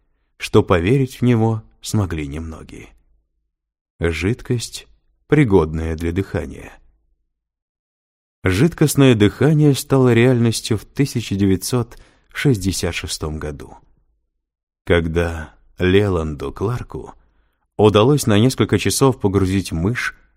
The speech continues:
в жидкий кислородосодержащий перфторуглерод и благополучно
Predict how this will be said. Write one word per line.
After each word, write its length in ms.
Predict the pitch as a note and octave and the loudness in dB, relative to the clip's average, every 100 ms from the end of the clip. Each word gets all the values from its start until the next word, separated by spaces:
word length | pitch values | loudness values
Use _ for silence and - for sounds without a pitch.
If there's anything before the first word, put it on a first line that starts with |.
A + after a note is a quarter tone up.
| - | -8
в 140 | F2 | -8
жидкий 420 | E2+ C#3+ - B2 | -4 -6 -4 -6
кислородосодержащий 1400 | A#2 G#2+ - F2+ G#2+ G2+ F2 F#2+ E2+ D#2 F2 G#2 - - F#2 | -2 -4 0 0 0 -2 -2 -2 -4 -6 -4 -4 -6 -4 -4
перфторуглерод 1200 | - G#2+ G2 - G#2 G2 F#2 G2 G#2+ G#2+ - - _ _ _ _ _ _ - | -2 -4 -4 -6 -4 -2 0 0 -2 -4 -10 -20 _ _ _ _ _ _ 0
и 120 | C3+ | 2
благополучно 880 | A#2 B2+ A2+ A2 A2 D#3+ - C3+ | 6 6 4 2 2 0 0 0